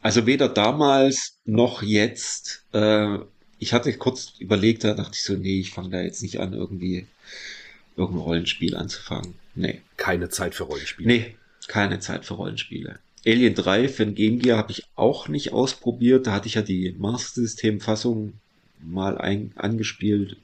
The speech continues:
Speaker 1: und fand die eigentlich sehr gut.
Speaker 2: Quasi eine Umsetzung.
Speaker 1: Und die schreiben
Speaker 2: Ja.
Speaker 1: auch hier, wer die Master System Version kennt, weiß, was sonst grafisch geboten wird.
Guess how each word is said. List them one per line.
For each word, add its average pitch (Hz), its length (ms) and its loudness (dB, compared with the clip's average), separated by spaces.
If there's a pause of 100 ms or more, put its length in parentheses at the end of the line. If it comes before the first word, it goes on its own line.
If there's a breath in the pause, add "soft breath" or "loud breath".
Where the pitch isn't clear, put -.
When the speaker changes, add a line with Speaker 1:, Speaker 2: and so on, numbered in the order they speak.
(140)
Speaker 1:
und 110 120 -4
fand 104 240 0
die 98 60 -2
eigentlich 98 340 -4
sehr 101 220 -2
gut. 101 320 -2
Speaker 2:
Quasi 95 300 -2
eine 95 100 -2
Umsetzung. 95 480 -2
Speaker 1:
Und 98 160 4
die 95 120 2
schreiben 95 300 0
Speaker 2:
Ja. 101 60 4
Speaker 1:
auch 92 160 2
hier, 98 180 4
wer 95 120 2
die 95 80 -2
Master 95 340 -4
System 101 400 -4
Version 101 320 -4
kennt, 95 320 -6
weiß, 90 340 0
was 98 200 2
sonst 104 400 2
grafisch 101 500 0
geboten 92 500 -4
wird. 92 320 -6